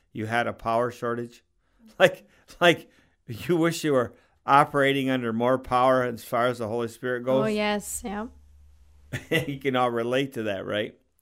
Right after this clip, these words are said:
Speaker 1: But the Bible says the same power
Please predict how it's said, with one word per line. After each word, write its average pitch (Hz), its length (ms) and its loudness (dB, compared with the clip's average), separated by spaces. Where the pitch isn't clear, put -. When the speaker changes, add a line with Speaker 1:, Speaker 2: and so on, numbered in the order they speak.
Speaker 1:
But 131 160 -4
the 139 100 0
Bible 147 320 4
says 117 300 -4
the 113 80 -10
same 180 380 -2
power 110 560 -2